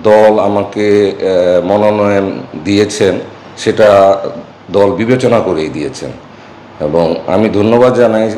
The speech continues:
স্থায়ী, স্থায়ী কমিটিকে এবং ভারপ্রাপ্ত চেয়ারম্যান জনাব তারেক রহমানকে। ওনার সিদ্ধান্তের আলোকেই আমার আসলে এই নমিনেশন পাওয়া এবং নমিনেশন যখন আমরা এই, আহ,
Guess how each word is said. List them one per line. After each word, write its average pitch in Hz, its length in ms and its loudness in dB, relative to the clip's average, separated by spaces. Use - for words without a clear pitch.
স্থায়ী, 98 500 -2
স্থায়ী 107 300 -2
কমিটিকে 110 1160 -4
এবং 95 460 0
ভারপ্রাপ্ত 95 480 -2
চেয়ারম্যান 90 360 -2
জনাব 85 280 -2
তারেক 92 200 0
রহমানকে। 87 540 -8
ওনার 107 520 2
সিদ্ধান্তের 117 920 0
আলোকেই 113 560 2
আমার 101 200 2
আসলে 95 420 -2
এই 87 280 -4
নমিনেশন 90 580 -4
পাওয়া 107 340 2
এবং 87 260 0
নমিনেশন 131 720 2
যখন 123 340 2
আমরা 117 560 4
এই, 104 500 -4
আহ, 87 1040 -2